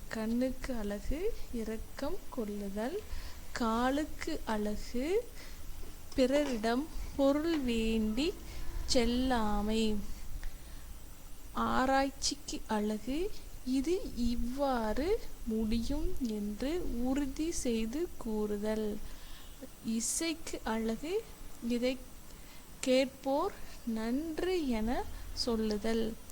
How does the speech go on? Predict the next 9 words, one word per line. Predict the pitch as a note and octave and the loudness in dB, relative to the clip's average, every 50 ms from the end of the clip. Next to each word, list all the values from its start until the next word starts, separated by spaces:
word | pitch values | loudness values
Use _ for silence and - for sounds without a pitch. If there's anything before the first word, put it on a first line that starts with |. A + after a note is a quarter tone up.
| - - - - - | -12 -10 -10 -10 -4
"அரசனுக்கு | G#3+ G#3+ G#3+ A3 B3 B3+ - - D#4 D4 D4+ C#4 - - - A#3+ | -2 -2 0 0 0 0 0 -2 -2 -2 -2 -4 -4 -2 -2 0
அழகு | G#3+ G#3 G#3 G#3 G3+ - A3 A3+ C#4 F4 G4+ G#4 - - - - - - - - - - - | 0 0 0 -2 -2 -2 -2 -2 0 0 -2 -2 -4 -8 -8 -8 -6 -6 -4 -4 -4 -2 0
தன் | C#4 C#4+ E4 G4+ B4 C5+ - - - - - - | 0 0 0 0 -2 -4 -4 -8 -8 -6 -4 -2
நாட்டு | A#3+ A3+ A3 A3+ B3+ D4 - - - - F#4+ F#4+ | -2 0 0 0 -2 -2 -4 -6 -6 -2 -2 0
மக்களை | E4+ C4+ A#3 G#3+ G#3 - - - A3+ G#3 G#3+ A#3 D4 F#4 F#4+ - - - - - - - - - - - - | 2 2 2 0 0 0 0 0 0 0 2 2 2 2 0 -2 -4 -6 -8 -8 -8 -10 -10 -10 -10 -6 -4
வருந்த | A3+ G#3+ A3 A3+ C4 C4+ C#4+ C#4+ C#4 D4 D#4 E4+ F4+ D4+ | -2 -2 0 2 2 2 2 2 2 2 2 2 2 0
விடமாட்டான் | B3 A3 G#3+ A#3 A#3+ A#3+ A#3 A#3 A3+ A3+ A3 G#3+ - - - B3+ C4+ D#4 F4 F#4 F4 E4 | 0 0 2 2 2 2 2 2 2 0 0 -2 -2 -2 0 0 2 2 2 2 2 2
என்று | C#4+ A#3 A3+ A3 G#3+ G#3 G3+ G#3+ A3 A#3+ B3 C4+ D4 D4 - - - - - - - - | 0 2 2 0 0 -2 -2 0 0 0 0 0 -2 -4 -8 -10 -10 -8 -8 -8 -4 0
பிறர் | C4 B3+ B3 B3 B3 B3+ C4+ C4+ | 2 2 4 4 4 2 2 0